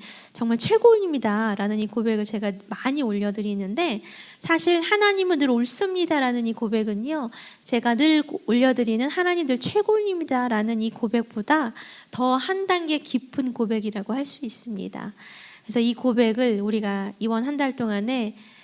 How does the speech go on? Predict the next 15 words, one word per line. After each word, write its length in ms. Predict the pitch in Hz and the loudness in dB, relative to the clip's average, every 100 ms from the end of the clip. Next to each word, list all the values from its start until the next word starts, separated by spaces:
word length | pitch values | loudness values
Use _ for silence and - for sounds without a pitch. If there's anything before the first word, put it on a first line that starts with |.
| - - | -20 -10
그냥 420 | - 320 330 262 226 | 0 2 2 0 0
수시로, 680 | - 403 - 415 294 226 214 - | 2 4 8 10 8 2 -4 -2
예, 240 | 240 208 208 - - | -2 -2 -6 -6 2
툭 180 | 440 | 2
치면 280 | - 392 320 | 4 2 0
툭 180 | - 403 | 0 0
나올 300 | 247 208 220 | 2 0 -2
수 120 | 214 | -4
있을 280 | 202 - 220 | -6 -4 -4
정도로 800 | - 214 196 208 202 190 214 208 - - - | -2 -2 -2 -4 -2 -4 -4 -6 -10 -20 -10
그렇게 280 | 240 226 247 | -6 -4 -4
하나님께 420 | 294 302 277 247 | -4 -4 -4 -6
좀 160 | 233 | -4
올려드렸으면 720 | 202 220 233 220 214 - 214 208 | -2 0 0 -2 -4 -4 -6 -8
좋겠습니다. 840 | - 240 208 - 196 202 214 | -8 -6 -4 -4 -6 -10 -12